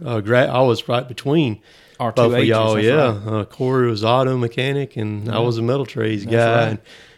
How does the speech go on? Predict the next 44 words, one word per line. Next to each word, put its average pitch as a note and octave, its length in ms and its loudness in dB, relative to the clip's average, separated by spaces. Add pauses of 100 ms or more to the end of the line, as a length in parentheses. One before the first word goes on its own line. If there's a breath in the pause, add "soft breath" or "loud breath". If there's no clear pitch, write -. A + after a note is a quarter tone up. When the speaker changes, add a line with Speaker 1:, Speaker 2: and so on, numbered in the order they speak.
(180 loud breath)
Speaker 1:
me A#2 220 0
and A2+ 80 -2
Corey C3 320 2
walked A#2+ 260 2
the B2 80 -4
dog, B2+ 380 0
man, A#2 240 2
in A2 80 -2
Votech, A2+ 540 0
Speaker 2:
That's A2+ 200 -6
Speaker 1:
and - 20 -4
going B2 200 2
to A#2+ 40 0
Speaker 2:
right. - 20 -
Speaker 1:
the A2+ 40 -2
competitions A#2+ 680 -2
and G#2 120 -6
stuff. A#2+ 420 -6
Speaker 2:
Well, B2+ 120 -2
I F3+ 100 4
can E3 160 -4
remember D3+ 400 0
Tim D#3 600 -2 (480)
leaving D#3+ 320 2
every D3+ 200 0
day D#3+ 180 0
from B2 180 -8
school, D#3+ 560 0
Speaker 1:
<laughs> - 1080 -12
Speaker 2:
going D#3 300 2
to B2+ 60 -2
log. B2+ 540 -2
Speaker 1:
That's - 240 -2
right. D#3+ 260 2
Speaker 2:
And, C#3+ 80 -2
and, B2+ 240 0
and, D3 140 -2
and D3+ 140 2
look, F3 160 4
none E3+ 200 4
of F3+ 80 4
our F3 100 8
friends G3+ 360 4
were, C#3 140 0